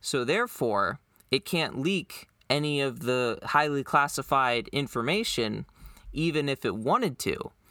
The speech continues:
So this is a, this is a key of why these ducks are reserved for these highly classified projects. Now, and this is another reason why you never hear about them, you know, in other, other, uh,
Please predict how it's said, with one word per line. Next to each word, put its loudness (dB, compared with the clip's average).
So -4
this 0
is -2
a, -2
this -2
is -6
a 0
key -4
of -2
why 2
these -4
ducks -2
are 0
reserved -2
for -2
these -2
highly 4
classified 0
projects. 0
Now, 2
and 2
this 0
is 0
another 4
reason 0
why 4
you 0
never 0
hear 0
about 2
them, -2
you -2
know, 0
in 0
other, 0
other, 2
uh, 2